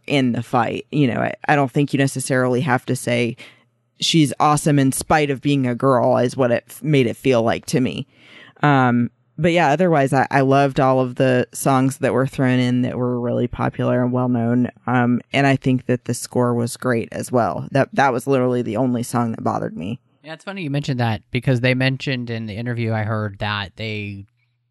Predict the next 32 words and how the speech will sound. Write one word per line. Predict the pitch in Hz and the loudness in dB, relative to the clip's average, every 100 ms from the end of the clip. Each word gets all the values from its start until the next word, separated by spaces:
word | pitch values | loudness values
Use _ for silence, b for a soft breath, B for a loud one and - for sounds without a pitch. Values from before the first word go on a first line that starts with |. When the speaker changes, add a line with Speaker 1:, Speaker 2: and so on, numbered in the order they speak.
| _ _ - | _ _ -14
Speaker 2:
looked | 107 110 113 - | -8 -2 -2 -4
through, | - 110 110 | -6 -2 -2
like, | 107 104 - | -2 -4 -8
three | - - 107 107 113 | -20 -16 -8 -4 -2
thousand | 113 107 117 110 110 | -2 0 0 0 -2
songs. | 117 107 107 107 101 - - | -2 -2 0 0 -2 -6 -2
You | |
know, | 101 | 0
I | 98 | 0
think | 101 | -2
they're, | 95 92 | -4 -6
I'm | 95 | -10
sure | - 95 | -10 -8
they're | 87 | -8
exaggerating, | 87 92 87 85 87 87 87 | -10 -8 -8 -6 -8 -8 -8
but, | 92 80 b b b b b | -10 -12 b b b b b
um, | 98 90 90 - _ _ | -4 -4 -6 -12 _ _
and | 110 110 107 98 _ _ _ _ _ - | 0 2 2 0 _ _ _ _ _ -2
that | 110 104 | -2 2
was | 113 | 0
the | 123 | 0
last | 107 101 104 - | -2 -2 -4 -2
one | 117 110 107 | 2 4 4
that | 107 | 4
they | 107 | 2
came | 101 104 101 | 0 0 0
up | 107 117 | 0 2
with, | 110 107 | 2 2
and | 110 101 | 0 0
it | |
was, | 98 98 - | 0 -2 0
um, | 107 | -2